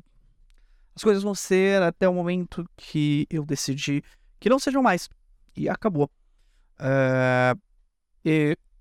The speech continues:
e eu tava pensando, né, no caso, o que que eu tava conversando comigo mesmo, que é sobre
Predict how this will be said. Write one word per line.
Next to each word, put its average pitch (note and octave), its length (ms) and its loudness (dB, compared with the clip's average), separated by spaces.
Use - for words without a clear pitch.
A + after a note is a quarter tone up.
e E3 60 0
eu G3 120 2
tava A3 200 0
pensando, F3+ 540 0
né, D3 160 0
no D3 100 -4
caso, C#3 420 0
o A#2 120 -16
que C#3+ 100 -12
que D#3+ 100 -8
eu D#3 60 -4
tava D3 160 0
conversando D3 480 -2
comigo C3+ 300 -2
mesmo, E3 400 -2
que - 160 -4
é D3+ 280 4
sobre D#3 880 0